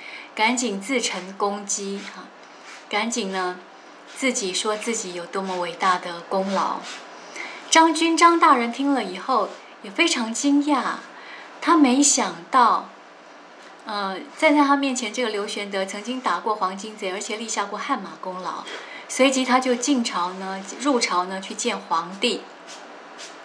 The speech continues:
他跟皇帝说，当年黄巾贼造反都是因为有十常侍卖官鬻爵。十常侍就是十个呢，非常，呃，掌握天下大权跟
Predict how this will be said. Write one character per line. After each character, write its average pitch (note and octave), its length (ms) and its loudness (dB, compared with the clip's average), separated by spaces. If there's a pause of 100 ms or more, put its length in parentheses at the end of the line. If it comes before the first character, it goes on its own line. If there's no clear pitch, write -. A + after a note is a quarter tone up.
(760)
他 C4+ 120 4
跟 B3+ 160 8
皇 A3+ 220 6
帝 A#3+ 140 -2
说， A3 480 4 (800)
当 D#4 180 10
年 A#3 180 8
黄 A3+ 240 6
巾 C#4 220 0
贼 G3+ 220 0
造 G#3 240 6
反 F3 240 -4
都 A3 160 -2
是 A#3 160 0
因 A#3 160 -2
为 G#3+ 180 2
有 E3+ 100 -4
十 A3 280 2
常 G#3+ 260 0
侍 - 340 0 (340)
卖 B3 280 6
官 A3 320 2
鬻 A3+ 240 -8
爵。 E3+ 380 -12 (560)
十 - 180 0
常 A#3+ 220 4
侍 - 120 0
就 A#3 140 0
是 A3+ 100 -4
十 F#3+ 300 -2
个 F#3+ 160 -4
呢， F#3 240 -8
非 G#3 100 -4
常， F3 360 -8 (520)
呃， F3 380 -6 (240)
掌 F#3+ 240 0
握 A#3+ 140 4
天 A3+ 260 -4
下 G3+ 320 2
大 G#3 200 6
权 F3+ 300 -10
跟 F#3+ 200 -10